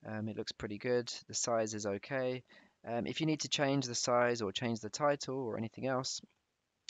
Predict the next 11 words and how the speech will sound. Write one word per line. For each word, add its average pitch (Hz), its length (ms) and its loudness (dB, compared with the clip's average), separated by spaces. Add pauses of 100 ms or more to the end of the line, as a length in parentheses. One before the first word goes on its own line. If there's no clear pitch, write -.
(100)
just - 180 -6
click - 240 -4
on 117 220 2 (400)
this 120 100 -6
configuration 110 1080 -2 (200)
little 104 240 -6
icon 104 400 -4
here 110 240 -4
in 117 80 -2
the 101 80 -4
top - 260 -6